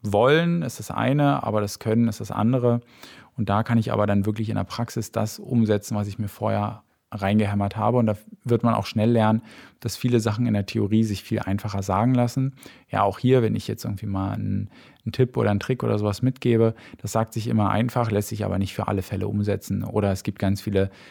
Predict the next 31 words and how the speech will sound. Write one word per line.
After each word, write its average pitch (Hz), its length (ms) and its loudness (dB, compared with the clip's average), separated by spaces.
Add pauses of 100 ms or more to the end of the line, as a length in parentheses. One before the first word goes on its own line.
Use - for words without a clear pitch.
(120)
Sonderregeln. 95 880 2
Ja, 117 240 2
also 113 180 -2
ein 107 240 -4
beliebter 110 320 0
Spruch - 260 -4
ist 107 140 -2
ja, 98 340 -2
„Kommt 104 240 -6
drauf 92 160 -2
an“ 87 220 -6 (680)
im 92 120 -4
Marketing. 92 560 -6 (1500)
Und 117 560 4 (160)
dann 131 340 2
in 123 80 -2
der 113 120 2
Praxis, - 680 -8
da 104 160 2
darf 107 160 0
man 107 120 2
nicht 101 120 -2
mehr 101 120 0
raus. 117 520 2 (120)
Man 104 180 2
sollte 107 260 2
sich 101 200 -6
auf 104 120 -12
jeden 113 200 0
Fall 104 340 -2
die, 101 480 -2